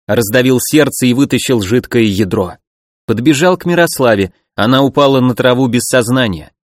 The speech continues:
Вся зелень под ней окрасилась в алый.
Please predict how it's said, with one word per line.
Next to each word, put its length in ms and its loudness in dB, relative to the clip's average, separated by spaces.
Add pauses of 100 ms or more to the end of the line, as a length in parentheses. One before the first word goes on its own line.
(180)
Вся 260 0
зелень 400 2
под 240 0
ней 140 2
окрасилась 720 -2
в 80 -2
алый. 380 -8